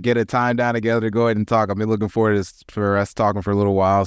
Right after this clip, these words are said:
It should be a good episode. I'm, I'm really looking forward to it. So again, thanks for your time.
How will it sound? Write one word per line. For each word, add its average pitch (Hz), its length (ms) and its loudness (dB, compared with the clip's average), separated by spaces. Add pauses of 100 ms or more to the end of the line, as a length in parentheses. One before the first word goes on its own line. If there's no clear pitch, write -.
It 104 120 -6
should - 100 0
be 139 60 2
a 123 40 2
good 113 120 2
episode. 123 340 0
I'm, 87 220 0
I'm 92 80 -2
really 107 140 2
looking 92 100 0
forward 92 280 0
to 85 120 -4
it. 85 60 -4
So 90 100 -2
again, 90 240 0
thanks 95 200 0
for - 100 -4
your 87 100 2
time. 85 280 -2